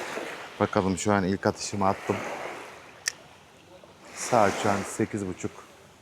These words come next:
civarında. Güneşimiz tam tepenin arkasında battı şu an.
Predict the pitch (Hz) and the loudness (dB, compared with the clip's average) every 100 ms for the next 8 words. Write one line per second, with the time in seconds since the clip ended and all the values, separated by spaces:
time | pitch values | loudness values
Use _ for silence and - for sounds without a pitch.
0 | - 104 95 90 82 85 92 104 - - | -6 0 4 4 2 0 -2 -2 -8 -10
1 | - - - - - - - - - - | -10 -10 -12 -16 -18 -20 -20 -20 -20 -14
2 | - 104 95 - 92 90 - - - - | 2 4 6 4 0 2 0 -2 -4 -2
3 | - - - - - - - - - 113 | -4 -4 -8 -12 -18 -20 -20 -20 -4 0
4 | 80 92 104 101 98 98 - 90 - 90 | 0 -2 0 2 4 2 4 2 4 2
5 | 95 98 - 92 - 87 | 6 6 4 -2 0 2